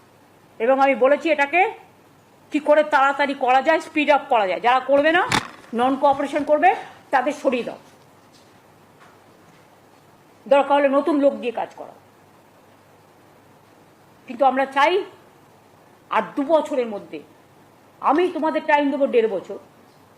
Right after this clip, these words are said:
আমি এক বছর দিলে আরো খুশি হব। আর আমি জমি তখন নতুন করে আবার দেবো, আগে যেখানে পাইপ পড়ে আছে সেই জলগুলো আগে কমপ্লিট করবে। তারপরে অনেক জায়গায় পাইপ লাগিয়েছে, জল পৌঁছায়নি, এই কমপ্লেন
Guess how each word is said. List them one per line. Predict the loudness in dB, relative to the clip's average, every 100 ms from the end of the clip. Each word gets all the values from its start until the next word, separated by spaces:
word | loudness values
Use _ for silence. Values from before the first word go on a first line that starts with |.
| _ _ _ _ _ -4
আমি | 0 2 2
এক | 2
বছর | 0 0 0
দিলে | 0
আরো | 0 -2
খুশি | -6 -10 -12
হব। | -12 -20 _ _ _ _ _ _ _ _ _ _ _ _ _ _ _ _ _ _ _ _ _ _ _ _ _ _ _ _ _ _ _ _ _ _ _ _ _ _ _ _ _ -4
আর | -2 0 0
আমি | 0 4
জমি | 2 2 0
তখন | 0 0 -2
নতুন | -2 -4 -4
করে | -2
আবার | -2 -2 -2
দেবো, | -2 -2
আগে | -2 -4
যেখানে | -4 -2 -2
পাইপ | -2 -4
পড়ে | -6 -6
আছে | -6 -8
সেই | -6 -4
জলগুলো | -6 -6 -8
আগে | -6 -10
কমপ্লিট | -10 -12 -8
করবে। | -4 -4 -4
তারপরে | -6 -8 -20 -20 _ _ -6
অনেক | 0 2
জায়গায় | 2 0 2
পাইপ | 0 0
লাগিয়েছে, | -4 -4 -2
জল | -2 -4
পৌঁছায়নি, | -8 -8 -12 -14 -20 -20 _ _ _ _ _ _ _ -6
এই | -2
কমপ্লেন | 0 0